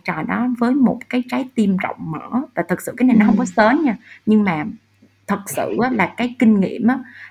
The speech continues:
Speaker 1: là nếu như một bạn nào đó đến với Vi, làm việc với team,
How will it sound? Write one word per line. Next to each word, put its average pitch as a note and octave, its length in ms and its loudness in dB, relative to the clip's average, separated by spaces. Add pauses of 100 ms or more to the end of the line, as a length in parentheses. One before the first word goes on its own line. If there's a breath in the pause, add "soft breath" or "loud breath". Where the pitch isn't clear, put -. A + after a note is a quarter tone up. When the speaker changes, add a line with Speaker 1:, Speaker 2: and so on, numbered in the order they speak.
Speaker 1:
là F3+ 180 0
nếu F3 280 2
như C4+ 300 4
một G3 340 2
bạn - 300 -6
nào E3 160 -4
đó G#3+ 400 -2 (280 soft breath)
đến A#3+ 460 4
với C4+ 160 4
Vi, G#3 360 2 (280)
làm E3 340 2
việc D#3+ 260 2
với C4 220 -2
team, G#3 200 4